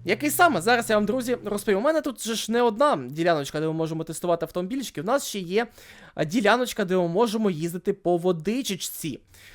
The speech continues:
І подивимось, скільки проїде Купра Форментор. З будинком на колесах. А де будинок на колесах, я вибачаюсь?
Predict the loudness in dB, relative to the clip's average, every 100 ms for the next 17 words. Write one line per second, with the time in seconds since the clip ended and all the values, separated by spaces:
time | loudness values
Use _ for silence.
0 | -8 0 4 4 2 2 0 -4 -6 -4
1 | -4 -2 0 0 -2 -4 -2 -2 -4 _
2 | -6 -2 2 2 2 -6 -8 _ _ -20
3 | -20 -20 -16 -16 -16 -18 -20 -18 -18 -18
4 | -18 -20 -20 -20 -20 -20 -20 -20 -20 -20
5 | -20 -20 -20 -20 -20 -20 -20 -12 -8 -2
6 | 0 0 0 0 0 0 -2 -4 -2 -4
7 | -6 -10 -10 -10 -6 -6 -6 -6 -6 -4
8 | -6 -8